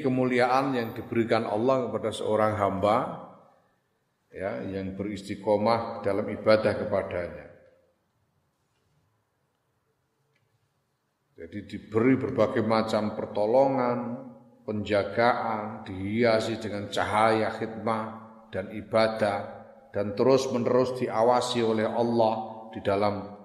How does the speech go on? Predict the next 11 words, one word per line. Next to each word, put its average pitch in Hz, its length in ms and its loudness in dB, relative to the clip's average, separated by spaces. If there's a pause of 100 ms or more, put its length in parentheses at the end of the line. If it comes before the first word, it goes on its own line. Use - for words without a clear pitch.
sebagian 104 480 -4
besar 107 320 2
waktunya, 110 640 -2 (480)
bahkan 113 400 2
oleh 117 200 2
Allah 123 340 2
dibangga-banggakan 113 1300 0 (200)
di 110 100 -8
depan 113 400 2
para 107 240 4
malaikat, 107 560 2